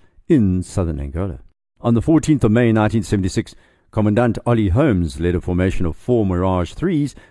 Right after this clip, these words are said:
on the ferry flight from Waterkloof Air Force Base in Pretoria to Ondangwa via a refueling stop at Grootfontein.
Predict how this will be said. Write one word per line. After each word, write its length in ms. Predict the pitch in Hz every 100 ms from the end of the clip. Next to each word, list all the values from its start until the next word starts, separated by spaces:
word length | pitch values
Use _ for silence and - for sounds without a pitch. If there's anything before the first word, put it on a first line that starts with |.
| -
on 100 | 95
the 100 | 85
ferry 400 | - 180 175 156
flight 300 | - 151 135
from 180 | - 92
Waterkloof 520 | 98 104 - 92 -
Air 140 | 117 135
Force 260 | 85 76
Base 240 | - 85 -
in 80 |
Pretoria 420 | 78 - 143 117 85 - -
to 200 | - - -
Ondangwa 560 | 87 73 107 113 85 - _ _
via 380 | 76 92 87 82 90
a 100 | 85
refueling 480 | 95 92 113 104
stop 300 | 87 - 82 -
at 160 | 87
Grootfontein. 600 | - 135 135 82 85 82